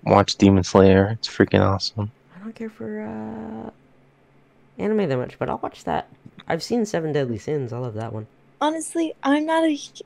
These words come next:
Speaker 3: I don't watch a whole lot of anime, and that's a good show, so I'd recommend
Speaker 2: Yeah.
Speaker 3: it.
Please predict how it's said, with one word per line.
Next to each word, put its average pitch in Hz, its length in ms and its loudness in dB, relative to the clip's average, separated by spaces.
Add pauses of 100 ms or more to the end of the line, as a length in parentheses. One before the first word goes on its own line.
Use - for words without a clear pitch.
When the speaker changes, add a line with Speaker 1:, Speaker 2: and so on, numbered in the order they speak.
(320)
Speaker 3:
I 254 100 2
don't 277 200 0
watch 277 240 4
a 285 60 -10
whole 294 140 -6
lot 277 220 2
of 269 80 0
anime, 262 560 -2
and 220 160 -8
that's 220 240 -8
a 226 40 -14
good 208 280 -10
show, 180 500 -10
so 208 260 -6
I'd 214 200 -4
recommend 185 440 -6
Speaker 2:
Yeah. 170 80 -12
Speaker 3:
it. - 60 -18